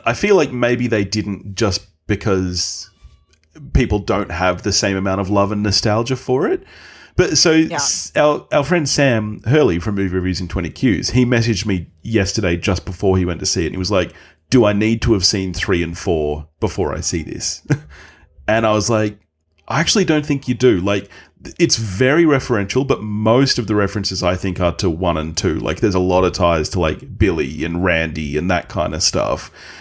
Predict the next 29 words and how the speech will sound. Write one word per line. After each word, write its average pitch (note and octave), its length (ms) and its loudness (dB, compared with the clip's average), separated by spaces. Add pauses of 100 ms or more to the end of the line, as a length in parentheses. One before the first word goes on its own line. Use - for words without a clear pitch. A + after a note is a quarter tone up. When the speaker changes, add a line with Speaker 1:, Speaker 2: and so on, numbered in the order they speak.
(280)
Speaker 1:
There's, A2+ 560 0
Speaker 2:
Yeah. G3 180 -2
Speaker 1:
I A#2 60 -2
mean, A2 400 -2 (560)
Judy, A#2+ 580 4
I F#2 80 0
think, A#2+ 320 -4
is E2+ 140 -4
the E2+ 160 -2
only G2 300 0
character E2+ 440 -2
that D#2+ 140 -6
carries E2 300 0
across D#2+ 280 -6
from D#2 280 -10
four. - 580 -4 (100)
Speaker 2:
Right. F#3 540 -2
And B3 80 0
I C#4 80 -2
do F#4 260 -6
like A3+ 260 0
her. G3+ 120 2
I F3 100 2
was F#3+ 140 -10
glad F#3+ 360 0
to F3+ 60 -12
see F3+ 280 -6
her. D3 520 -4 (200)
Speaker 1:
Yeah. G#2+ 320 0